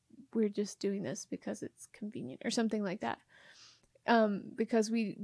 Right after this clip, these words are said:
we had talked about, like, marriage, and he, I think he, no, maybe he didn't give me, no, he did give me a ring. He gave me a ring that said C T R on it, but it was, like, really fancy metal C T R ring.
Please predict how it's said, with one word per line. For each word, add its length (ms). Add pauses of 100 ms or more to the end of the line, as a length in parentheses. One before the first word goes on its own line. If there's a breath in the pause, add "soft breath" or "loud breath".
(140)
we 160
had 280
talked 300
about, 220
like, 200
marriage, 340
and 180
he, 380
I 60
think 320
he, 460 (1500)
no, 220
maybe 260
he 80
didn't 340
give 140
me, 260
no, 140
he 140
did 220
give 180
me 80
a 80
ring. 300
He 140
gave 300
me 240
a 80
ring 320
that 140
said 340 (320 loud breath)
C 260
T 200
R 180
on 140
it, 140
but 100
it 60
was, 120
like, 160
really 260
fancy 460
metal 280
C 200
T 180
R 200
ring. 300